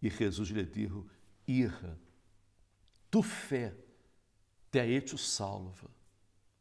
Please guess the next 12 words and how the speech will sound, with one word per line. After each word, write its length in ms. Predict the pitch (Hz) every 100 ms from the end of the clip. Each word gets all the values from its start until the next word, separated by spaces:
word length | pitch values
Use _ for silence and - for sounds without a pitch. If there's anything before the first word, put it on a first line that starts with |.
| _
Vem 220 | - 131 208
em 40 |
paz 560 | - 139 131 - - - - _ _ _ _ _
e 80 | -
queda 340 | - 165 156 143
livre 760 | 123 131 160 160 92 98 95 - - -
de 140 | 113
tu 200 | 117 110
azote." 720 | 104 - - 95 85 87 - 98 - _ -
Amiga 420 | 101 95 95 95
minha, 220 | 87 95
amigo 300 | 90 90 90